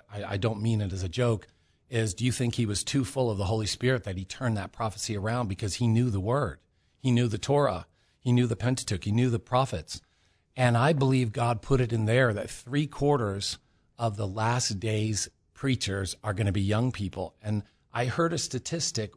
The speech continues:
right around the time we first launched ministry where Brother Hagin taught about tramp, tramp, tramp. These, these are the, these are them preaching the gospel around the world. I heard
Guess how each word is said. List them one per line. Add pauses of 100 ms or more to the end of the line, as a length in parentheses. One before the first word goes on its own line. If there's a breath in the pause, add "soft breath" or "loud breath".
right
around
the
time
we
first
launched
ministry
where
Brother
Hagin (300 soft breath)
taught
about
tramp,
tramp,
tramp.
These, (320 soft breath)
these
are
the,
these
are
them
preaching
the
gospel
around
the
world.
I
heard